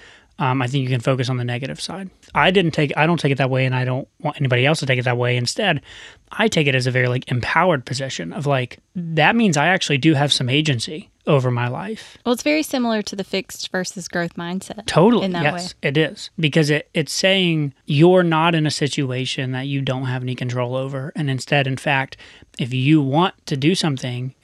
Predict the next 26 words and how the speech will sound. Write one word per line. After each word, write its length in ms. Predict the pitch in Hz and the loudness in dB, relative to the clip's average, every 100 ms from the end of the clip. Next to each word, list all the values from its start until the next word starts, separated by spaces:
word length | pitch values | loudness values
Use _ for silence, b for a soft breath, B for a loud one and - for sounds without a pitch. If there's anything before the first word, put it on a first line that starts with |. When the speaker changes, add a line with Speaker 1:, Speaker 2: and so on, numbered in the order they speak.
| - | -14
Speaker 1:
i-, 20 | |
it's 300 | 214 - 139 | -12 -10 -2
a 40 | 147 | 4
very 200 | 180 165 | 6 4
empowering 460 | 131 135 131 123 | 2 2 2 0
point 160 | 131 123 | -4 -6
of 60 | 127 | -8
view, 120 | 135 | -8
in 80 | 131 | -8
my 140 | 135 | -8
opinion. 320 | 139 165 175 180 | -10 -10 -4 2
Speaker 2:
And 100 | 339 | 2
I 80 | |
think 240 | 415 381 311 | 2 -2 0
you, 240 | 294 254 - | 0 0 0
I 80 | 262 | 0
think 180 | 311 277 | 2 2
a 60 | |
lot 160 | 214 202 | 2 2
of 60 | |
people 200 | 220 202 | 0 -2
can 260 | 185 208 196 | -4 -2 -2
get 160 | 185 - | -2 -4
caught 300 | - 185 175 | -2 0 0
up 180 | 170 - - | -2 -4 -6
in, 560 | 185 175 170 170 202 | -4 -2 -2 -4 -6